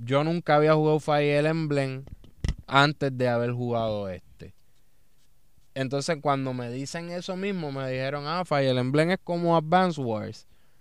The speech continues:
Yo, cabrón, me, me, me interesé bien cabrón en el juego.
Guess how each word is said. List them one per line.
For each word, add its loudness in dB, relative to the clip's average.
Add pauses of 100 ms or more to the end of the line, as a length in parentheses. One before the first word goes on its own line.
(260)
Yo, 0
cabrón, 0
me, -4
me, -4
me -6
interesé -6
bien -10
cabrón -4
en -4
el -6
juego. -4